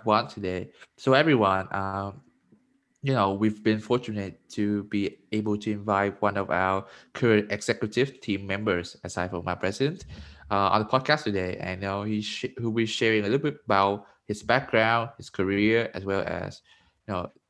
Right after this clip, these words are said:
his interest in leadership, as well as how volunteering experience has been helping him.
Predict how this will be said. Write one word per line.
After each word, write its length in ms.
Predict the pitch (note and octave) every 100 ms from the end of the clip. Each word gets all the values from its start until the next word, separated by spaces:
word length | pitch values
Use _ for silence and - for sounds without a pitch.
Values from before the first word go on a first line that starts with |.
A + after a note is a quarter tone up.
| _ _ _
his 240 | - G#2+ -
interest 480 | A#2 - F#2+ - G2+
in 260 | F#2+ F#2
leadership, 480 | G#2+ A#2+ - F2+ - _ -
as 140 | -
well 160 | G#2 F#2
as 160 | F2+
how 380 | - F2+ F2+ F2+ - - - - C#2+ - _ - -
volunteering 580 | A#2 A#2 A2+ A#2 A2+ G#2
experience 440 | G2 - A2 G#2
has 220 | G#2 F2+ -
been 200 | F#2+ F#2
helping 320 | B2 C3+ F2
him. 300 | E2+ E2